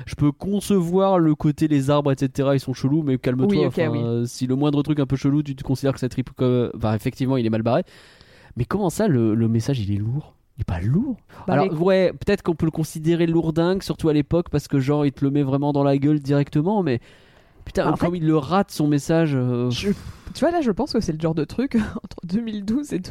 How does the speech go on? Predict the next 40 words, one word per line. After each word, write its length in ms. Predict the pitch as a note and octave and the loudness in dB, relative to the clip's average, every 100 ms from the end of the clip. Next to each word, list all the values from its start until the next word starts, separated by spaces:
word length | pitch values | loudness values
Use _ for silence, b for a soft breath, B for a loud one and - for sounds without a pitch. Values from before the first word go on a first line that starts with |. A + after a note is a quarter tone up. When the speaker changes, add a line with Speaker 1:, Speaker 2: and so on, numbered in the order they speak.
| - | -10
Speaker 2:
mille 120 | G#3 | -8
vingt-deux 380 | G3 G3 F#3+ D4 | -6 -6 -4 -4
qui 220 | - - | -4 -6
a 100 | - | -4
ch-, 140 | E3+ - | -6 -4
Speaker 1:
Ouais, 260 | G#2+ A2+ | 0 0
c'est 160 | - - | 0 -2
Speaker 2:
qui 80 | G#3 | -6
change. 300 | - A3 A#3+ | -2 -2 -2
Speaker 1:
possible, 200 | G#2+ G#2+ | -4 -4
ouais. 40 | B B B | B B B
Speaker 2:
Parce 140 | - - | -12 -4
que 180 | F#3+ F#3 b b b b - - _ - | -2 -2 b b b b -20 -20 _ -16
je 60 | |
pense 180 | - - | -8 -6
que 80 | - | -4
nous, 140 | A#3 | -4
aujourd'hui, 320 | C#4+ A3 G3 C4+ | -4 -2 -2 -4
on 60 | |
se 60 | B3 | -4
dirait 280 | F#3 F3+ F3+ | -2 0 0
juste, 300 | G3+ D#4 - - | 0 -4 -6 -4
bah 220 | F3+ F3+ | -2 -2
oui, 160 | G3 B3 | -2 -4
c'est, 240 | - - | -6 -14
c'est, 260 | - - E3+ | -12 -6 -6
c'est, 160 | - - | -6 -16
c'est 160 | - | -12
important, 500 | E3 - G3+ - C#4 - | -8 -4 -6 -6 -8 -2
alors 260 | F#3 E3+ | -2 -2
qu'en 100 | - F#3 | -6 -6
deux 180 | F3 | -4
mille 120 | F3+ F3+ | -4 -2
douze, 200 | B3+ - | -6 -6
tu 100 | D#3+ | -8
dis, 120 | C#3+ | -2
non, 160 | E3 E3 | 0 0
mais 60 | D#3 | 0
ça 140 | D#3 | -2
va, 440 | D3 F3+ F#3 E3+ | 0 0 2 0